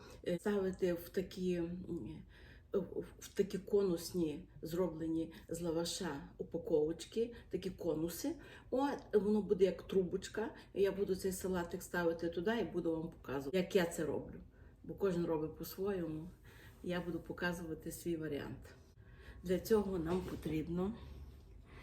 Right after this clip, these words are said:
Тут, знаєте, тут нема таких чітких вимог, стільки того, стільки того, стільки сього. От скільки маєте, от стільки і беріть.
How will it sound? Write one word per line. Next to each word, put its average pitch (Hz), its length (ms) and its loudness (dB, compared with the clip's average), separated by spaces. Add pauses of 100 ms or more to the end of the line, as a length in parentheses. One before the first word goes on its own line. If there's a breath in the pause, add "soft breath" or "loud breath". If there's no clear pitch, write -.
(880 loud breath)
Тут, 233 180 0
знаєте, 226 360 4
тут 202 220 0
нема 214 200 4
таких 190 340 0
чітких 190 460 0
вимог, 185 440 2
стільки 185 340 0
того, 190 300 2
стільки 175 340 -2
того, 180 260 2
стільки 165 280 -6
сього. 139 360 -4 (360 loud breath)
От 214 160 6
скільки 233 320 2
маєте, 233 440 6
от 185 200 2
стільки - 340 0
і 196 180 2
беріть. 156 380 2